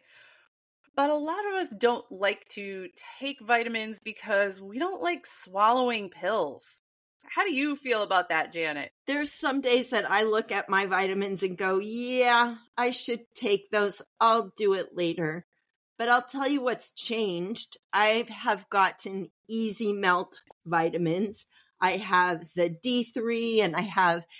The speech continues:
Speaker 2: the B twelves and a multivitamin. And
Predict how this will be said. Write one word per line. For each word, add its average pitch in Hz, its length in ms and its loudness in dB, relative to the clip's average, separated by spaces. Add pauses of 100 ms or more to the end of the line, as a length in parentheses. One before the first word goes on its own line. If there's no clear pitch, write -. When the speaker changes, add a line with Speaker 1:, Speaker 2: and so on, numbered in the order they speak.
(220)
Speaker 2:
the 170 300 0
B 247 200 -2
twelves 214 800 4
and 175 260 0
a 175 40 0
multivitamin. 214 1080 0 (580)
And 208 480 2